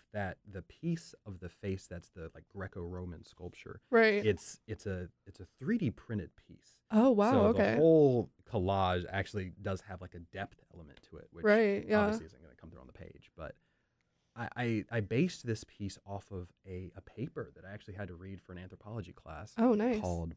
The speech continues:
Speaker 1: Black Bodies, White Skin.
Speaker 2: Oh,
Speaker 1: And
Speaker 2: okay.
Speaker 1: it was written in the eighties by this, um, black philosopher. And, uh, it, it essentially just went over, you know, what, what we're talking about of, like, you know, black people, we gotta exist as black people, but
Speaker 2: Right.
Speaker 1: also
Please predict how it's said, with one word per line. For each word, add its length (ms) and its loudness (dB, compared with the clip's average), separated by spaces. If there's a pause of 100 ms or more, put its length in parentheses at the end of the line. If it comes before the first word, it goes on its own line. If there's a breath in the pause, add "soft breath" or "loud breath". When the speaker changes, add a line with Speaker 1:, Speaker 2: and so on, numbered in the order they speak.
Speaker 1:
Black 300 -4
Bodies, 320 -6
White 280 -14
Skin. 520 -12 (200)
Speaker 2:
Oh, 380 0
Speaker 1:
And 100 -2
Speaker 2:
okay. 300 0
Speaker 1:
it 80 -4
was 160 0
written 140 2
in 60 2
the 120 -2
eighties 540 -12
by 280 -12
this, 300 -16 (100)
um, 240 -18 (240)
black 240 -16
philosopher. 540 -12 (440)
And, 400 -6 (160)
uh, 240 -4
it, 200 -6
it 120 6
essentially 320 2
just 200 -4
went 120 -2
over, 280 -8
you 80 -8
know, 180 -12
what, 140 -12 (180)
what 160 -18
we're 80 -18
talking 300 -16
about 160 -16
of, 100 -20
like, 160 -20 (140)
you 100 -20
know, 120 -20 (140)
black 200 -2
people, 260 0
we 80 0
gotta 160 -8
exist 400 -14
as 160 -2
black 300 -2
people, 240 -8
but 80 6
Speaker 2:
Right. 200 4
Speaker 1:
also 540 -2